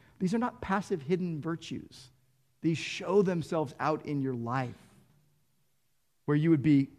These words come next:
you know, committed to serving Christ, committed to, to a life of ministry, where, where, where there's no fanfare to it. You're not blowing trumpets all the time, showing everyone. But it's just the outflow of the life of Christ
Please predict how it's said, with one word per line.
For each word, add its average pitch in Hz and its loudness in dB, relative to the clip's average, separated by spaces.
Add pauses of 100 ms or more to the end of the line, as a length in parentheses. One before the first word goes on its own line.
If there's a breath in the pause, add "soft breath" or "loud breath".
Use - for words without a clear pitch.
(140)
you 135 0
know, 127 0
committed 156 4 (320 soft breath)
to 156 -4
serving 139 -2
Christ, 113 -10 (580)
committed 165 4 (240 loud breath)
to, 165 -4
to - -4
a - 2
life 147 2
of 131 -6
ministry, 147 -2 (260 loud breath)
where, 165 2
where, 165 2
where 170 2
there's 175 4
no 226 6
fanfare 202 2
to 147 -4
it. 147 0
You're 165 2
not 190 2
blowing 196 6
trumpets 208 2
all 190 4
the 180 2
time, 185 0 (280 soft breath)
showing 208 6
everyone. 147 2 (540)
But 175 4
it's 185 6
just - 2
the 202 0
outflow 220 6
of 202 2
the 196 0
life 190 4
of 170 -6
Christ 156 -2